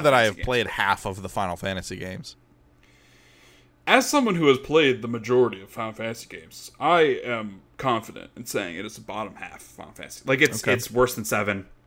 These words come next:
Speaker 2: It's worse than nine. It's worse than twelve. It's worse than ten.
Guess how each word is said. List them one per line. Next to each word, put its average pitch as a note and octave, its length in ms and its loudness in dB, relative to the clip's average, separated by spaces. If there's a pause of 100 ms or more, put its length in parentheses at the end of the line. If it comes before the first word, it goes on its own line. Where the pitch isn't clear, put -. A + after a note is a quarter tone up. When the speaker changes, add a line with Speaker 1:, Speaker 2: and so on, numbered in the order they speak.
(160)
Speaker 2:
It's - 120 -14
worse B2+ 200 2
than A2+ 140 -2
nine. G2 340 0 (480)
It's - 120 -14
worse A2 260 -2
than A2+ 100 -8
twelve. G2 540 -4 (120)
It's - 140 -18
worse A#2 220 0
than A#2 120 -4
ten. G2 380 -4